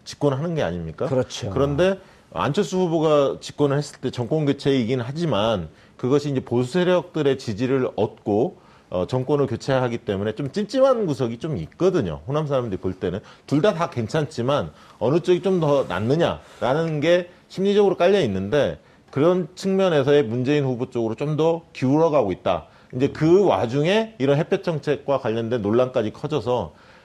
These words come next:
Speaker 1: 좀 더 격차가 커질 가능성이 있는데 지역별로 보면 전북에서의 격차가 제일 큰 것 같아요.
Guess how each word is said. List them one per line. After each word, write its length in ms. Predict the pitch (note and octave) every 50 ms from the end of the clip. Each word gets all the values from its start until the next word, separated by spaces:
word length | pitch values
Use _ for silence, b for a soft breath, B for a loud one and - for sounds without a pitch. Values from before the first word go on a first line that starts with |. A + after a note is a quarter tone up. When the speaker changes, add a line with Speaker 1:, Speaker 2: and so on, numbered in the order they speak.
| b b b
Speaker 1:
좀 180 | D3 D3+ F3+
더 100 | F3+ D#3
격차가 360 | - - D#3 - - D#3 C3+ C3+
커질 240 | - E3+ D#3+ F3+
가능성이 380 | - - B2 B2 A#2+ A#2 B2 A2+
있는데 240 | G2+ G2+ G2 F2+ G#2
지역별로 500 | - - D3+ G#3+ G#3+ A3 - G#3+ G#3+ G3
보면 440 | D#3+ B2 A2 B2+ D#3+ D3 G#2 F2 E3 b b b b b b b
전북에서의 640 | - - C3 C#3+ D#3+ G3+ A#3 B3+ B3 G#3+ A3+ F#3+ C#3+
격차가 340 | - A#2+ A2 - - C3+ A2+
제일 220 | - A2+ G2+ -
큰 160 | - - D3
것 60 | C3 A#2
같아요. 440 | F#2+ - - - D2+ D2+ G2 D#3